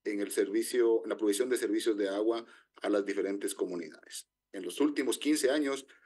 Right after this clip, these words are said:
Water for People ha trabajado incansablemente en esta región y hemos alcanzado algunos logros significativos,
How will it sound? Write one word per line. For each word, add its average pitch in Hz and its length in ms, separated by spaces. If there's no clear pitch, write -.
Water 143 180
for 127 180
People - 500
ha 110 120
trabajado 113 380
incansablemente 147 880
en 117 120
esta 131 200
región 117 440
y 107 100
hemos 127 180
alcanzado 117 440
algunos 123 300
logros 127 340
significativos, 120 880